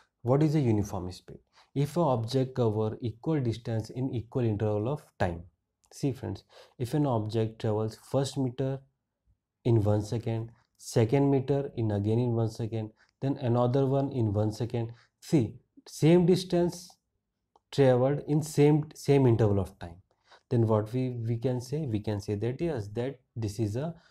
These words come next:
uniform speed. Get it, friends? Now, variable speed,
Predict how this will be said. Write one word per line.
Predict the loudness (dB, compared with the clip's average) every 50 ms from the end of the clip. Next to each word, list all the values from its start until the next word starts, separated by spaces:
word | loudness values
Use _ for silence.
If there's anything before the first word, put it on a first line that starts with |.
| _ _ -10
uniform | -2 2 4 4 4 4 0 -2 -4 -4 -4 -4 -4 -8 -10
speed. | -10 -8 -2 0 0 0 0 -4 -10 _ _ _ _ _ _ _ _ -6 0
Get | 0 0 2 2
it, | -2 -4
friends? | -4 -4 -4 -4 -4 -6 -8 -18 _ _ -6
Now, | -4 -4 -4 -4 -8 -16 _ _ _ _ _ _ _ _ _ _ _ _ _ _ _ _ _ _ _ _ _ _ _ _ _ -8
variable | -4 2 4 4 6 6 6 6 6 4 4 2 0
speed, | -2 -4 -6 -8 -8 -8 -10